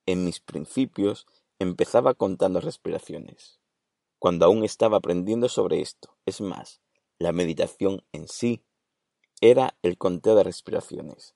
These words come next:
Así, sabía que si mi mente se iba, me daba cuenta porque olvidaría el número anterior.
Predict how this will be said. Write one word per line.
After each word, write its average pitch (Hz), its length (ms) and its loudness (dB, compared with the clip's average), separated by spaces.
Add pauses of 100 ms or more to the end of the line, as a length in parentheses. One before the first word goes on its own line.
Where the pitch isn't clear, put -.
Así, - 420 -4 (520)
sabía 123 560 2 (160)
que 98 100 0
si 92 220 -4
mi 90 160 -2
mente 110 320 -4
se - 180 0
iba, 113 380 -2 (400)
me 90 160 0
daba 113 220 8
cuenta 120 340 0
porque 95 440 2
olvidaría 90 680 2
el 110 100 -2
número 85 280 -4
anterior. - 460 -12